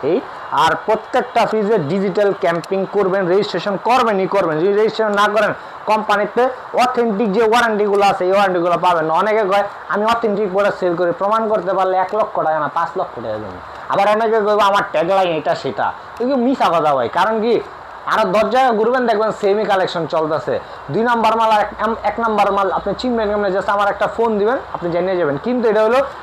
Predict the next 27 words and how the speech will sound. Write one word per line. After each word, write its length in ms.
আমার 240
হাম্বল 420
রিকোয়েস্ট, 320
যারা 140
ওয়ালটন 560
কিনতে 460
চান, 300
ওয়ালটন 420
কিনেন, 280
আমার 280
দোকান 220
থেকে 140
না 180
কিনেন, 260
অন্য 240
দোকান 300
থেকে 120
কিনেন, 200
সমস্যা 380
নেই। 100
কিন্তু 180
যেই 240
দোকানে 240
শুধু 220
ওয়ালটন 400
সেল 200
করে, 200